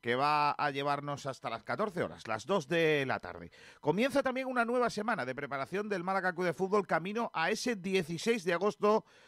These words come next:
fecha en el que arranca el fútbol, fecha en el que el Málaga Club de Fútbol va a jugar su primer partido de liga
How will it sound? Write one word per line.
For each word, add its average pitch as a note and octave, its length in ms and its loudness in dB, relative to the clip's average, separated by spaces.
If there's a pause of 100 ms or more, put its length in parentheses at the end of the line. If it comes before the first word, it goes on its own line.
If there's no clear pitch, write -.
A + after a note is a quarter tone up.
(120)
fecha G#3+ 400 2
en F#3+ 120 -2
el G3+ 160 -6
que F#3 100 0
arranca F3+ 440 0
el D3+ 100 0
fútbol, F3+ 420 2
fecha F#3+ 340 -2
en F3 80 -2
el F#3 160 -2
que F3 240 -2 (240)
el C#3+ 200 -4
Málaga E3+ 400 2
Club F#3 100 2
de E3+ 80 4
Fútbol F3 500 4
va F3 320 4
a E3+ 300 0
jugar D#3 500 -2 (220)
su A3+ 320 -4
primer F3+ 300 2
partido E3 420 0
de C#3+ 80 0
liga D#3+ 380 0